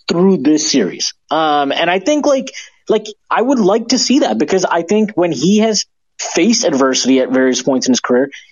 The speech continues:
he hasn't really delivered on the level that you would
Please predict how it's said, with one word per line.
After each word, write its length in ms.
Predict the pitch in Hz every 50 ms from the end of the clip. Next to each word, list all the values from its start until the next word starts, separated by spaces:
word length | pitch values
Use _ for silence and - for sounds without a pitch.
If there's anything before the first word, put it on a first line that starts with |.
| _
he 140 | - 196 190
hasn't 280 | 196 247 320 381 359 233
really 920 | 135 120 117 127 135 151 180 202 214 202 208 202 196 196 190 185 175 131 120 _ _ -
delivered 800 | - 160 143 135 135 139 147 165 170 160 170 165 160 160 151 151 - -
on 240 | 131 139 139 143 139
the 100 | 131 131
level 360 | 120 120 131 139 135 139 127
that 140 | 123 123 107
you 300 | 113 120 117 135 135 139
would 400 | 135 135 135 127 123 120 117 -